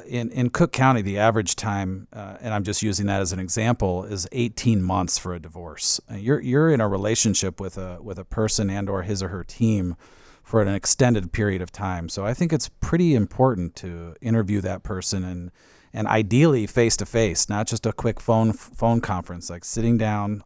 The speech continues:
eyeball to eyeball and figuring out if this man or this woman can advocate for me and care about me and my situation and my family. Uh,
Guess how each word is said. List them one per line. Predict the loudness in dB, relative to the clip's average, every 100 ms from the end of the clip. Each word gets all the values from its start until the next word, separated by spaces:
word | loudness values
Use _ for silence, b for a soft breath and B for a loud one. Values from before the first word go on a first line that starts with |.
| -6
eyeball | -2 2 4 4
to | 2
eyeball | 2 2 4 2 2
and | -2
figuring | 0 2 2
out | 2 0
if | 0
this | 2 2 0 B B 0
man | 2 4
or | 4
this | 2 2
woman | 2 2 2 0
can | -2 -4 -4 -2
advocate | 0 2 -2 -4 -6
for | -4 -2
me | -2 -2 -6 b b b b -4
and | -4
care | 0 4 6 6 4
about | 2 4 4 4
me | 4 4 4
and | 4 2
my | 0 2
situation | 2 2 0 0 -2 -2 -4
and | -6
my | -8
family. | -8 0 0 0 -6 _
Uh, | -18